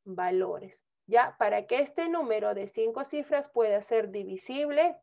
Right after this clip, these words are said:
por tres. Esa es la forma que tú tienes que hacer para hallar disi-, divisibilidad por tres. A ver, vamos a hallar divisibilidad por cuatro. A ver, vamos a borrar esto.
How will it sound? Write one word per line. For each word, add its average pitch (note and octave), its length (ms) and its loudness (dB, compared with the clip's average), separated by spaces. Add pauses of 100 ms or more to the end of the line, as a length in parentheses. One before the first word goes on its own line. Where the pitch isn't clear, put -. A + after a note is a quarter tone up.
(140)
por E4 420 6 (360)
tres. G#3 360 -2 (440)
Esa F#4 260 6
es F#4+ 80 4
la D4+ 140 6
forma D4 340 6
que A#3+ 120 0
tú A#3+ 120 -12
tienes C4+ 300 -4
que A#3+ 80 -6
hacer A#3 240 -4
para A3+ 160 2
hallar G3+ 400 0
disi-, G3+ 560 -6
divisibilidad G#3 920 0 (160)
por - 280 -2
tres. - 320 -6 (420)
A B3 180 6
ver, G3+ 180 6
vamos D4+ 440 2
a B3+ 40 -2
hallar A#3 280 6
divisibilidad F#3 800 -6
por A3+ 160 0
cuatro. D#4+ 440 4 (1900)
A - 100 -20
ver, - 300 -20
vamos G3+ 420 -12
a - 20 -14
borrar F#3+ 480 -8
esto. A#3+ 800 -4